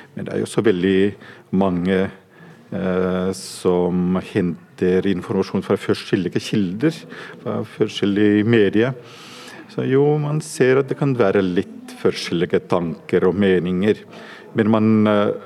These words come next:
kommer ikke til noen uenighet og konflikt sånn mellom seg i hvert fall. Det er veldig gledelig.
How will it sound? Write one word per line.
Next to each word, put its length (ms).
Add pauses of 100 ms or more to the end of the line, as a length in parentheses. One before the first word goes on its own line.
(640)
kommer 220
ikke 280
til 220
noen 600 (600)
uenighet 1200
og 100
konflikt 680
sånn 280
mellom 340
seg 420
i 20
hvert 200
fall. 300
Det 80
er 140
veldig 260
gledelig. 380